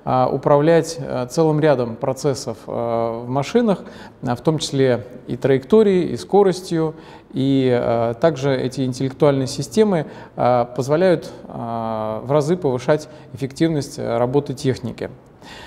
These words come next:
Кроме всего прочего, мы разрабатываем системы автоматизации тех процессов. Это вот те самые процессы, которые происходят, а, помимо, а, того, как,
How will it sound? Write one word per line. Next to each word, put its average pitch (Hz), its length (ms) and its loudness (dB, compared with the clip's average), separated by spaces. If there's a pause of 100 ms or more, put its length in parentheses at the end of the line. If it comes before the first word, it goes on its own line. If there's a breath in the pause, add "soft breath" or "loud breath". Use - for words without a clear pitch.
(160 loud breath)
Кроме 190 280 6
всего 160 180 4
прочего, 143 400 4
мы 160 160 2
разрабатываем 156 560 4
системы 151 440 -2
автоматизации 139 840 0
тех 131 240 -6
процессов. 208 640 0 (340 loud breath)
Это 147 180 0
вот 139 220 0
те 151 120 0
самые 139 360 2
процессы, 156 480 0
которые 135 540 0 (260 loud breath)
происходят, 143 720 2 (120)
а, 120 360 -2 (120)
помимо, 139 520 0 (340)
а, 117 720 -6
того, 156 240 2
как, - 280 -6